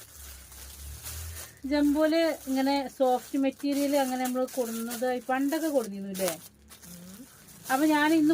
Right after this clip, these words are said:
Speaker 1: കൊറേ ആൾക്കാരോട് ഞാൻ പറഞ്ഞിരുന്നു, "ഇവിടെയുള്ള നിങ്ങൾ പഴയ സ്റ്റോക്ക് ഒന്ന് തരി താത്ത, പഴയ സ്റ്റോക്ക് ഉള്ളത് ഫോട്ടോ അയച്ചേരി, ഉള്ളത് ഫോട്ടോ അയച്ചേരി." ആ, ആ, ഒരു ഇന്നെ പറ്റിച്ച രണ്ടെണ്ണം വെച്ചോക്കുന്നത്.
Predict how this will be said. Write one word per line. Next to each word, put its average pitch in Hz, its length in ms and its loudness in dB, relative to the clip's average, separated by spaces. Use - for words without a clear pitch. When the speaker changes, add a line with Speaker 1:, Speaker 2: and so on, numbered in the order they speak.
Speaker 1:
കൊറേ 277 320 6
ആൾക്കാരോട് 285 420 4
ഞാൻ 269 140 2
പറഞ്ഞിരുന്നു, 240 500 -2
"ഇവിടെയുള്ള 254 400 4
നിങ്ങൾ 277 180 0
പഴയ 254 340 2
സ്റ്റോക്ക് 262 360 0
ഒന്ന് 254 160 -4
തരി 233 280 -2
താത്ത, 220 240 -2
പഴയ 214 300 2
സ്റ്റോക്ക് 247 360 -2
ഉള്ളത് 285 360 -2
ഫോട്ടോ 240 300 -2
അയച്ചേരി, 220 380 -8
ഉള്ളത് 285 280 2
ഫോട്ടോ 254 300 0
അയച്ചേരി." 226 420 -4
ആ, 269 40 -10
ആ, - 20 -6
ഒരു 226 180 -2
ഇന്നെ 233 200 -6
പറ്റിച്ച 233 280 -8
രണ്ടെണ്ണം 220 540 -4
വെച്ചോക്കുന്നത്. 196 460 -8